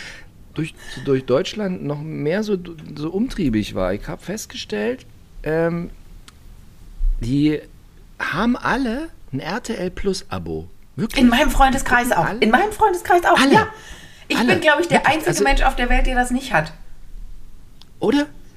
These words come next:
Speaker 1: Es ist wa-, also völlig krass. Alle haben so ein R T L Plus Abo. Also vor allem die, die, die attraktive milf hat ein Ab-, R T L Plus Abo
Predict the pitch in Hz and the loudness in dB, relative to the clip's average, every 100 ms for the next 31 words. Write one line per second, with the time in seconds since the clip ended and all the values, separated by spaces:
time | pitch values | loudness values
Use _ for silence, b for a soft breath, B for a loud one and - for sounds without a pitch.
0 | - 139 - 190 - 113 - - 170 190 | -6 -4 -4 -6 -6 -6 -4 -4 -2 -6
1 | - - - - - - 277 - - 226 | -8 -18 -18 -14 -4 -2 -2 -2 -4 -4
2 | 262 - - 202 269 247 240 233 214 196 | -4 -6 -6 -4 -4 -4 -4 -2 -2 -2
3 | 226 - 170 - 156 - 131 139 180 311 | -4 -4 -6 -6 -6 -6 -4 -2 -2 -4
4 | 131 147 - 151 190 214 180 160 151 139 | -6 -6 -8 -6 -2 -2 -4 -6 -6 -6
5 | 131 120 - - 208 - 185 170 120 127 | -6 -6 -8 -8 -10 -8 -4 0 2 0
6 | 269 - 156 - 151 156 - 143 104 147 | -2 -8 -12 -10 -10 -12 -14 -12 -8 -8
7 | - 147 143 185 226 - 139 180 | -8 -8 -6 -6 -4 -6 -4 -4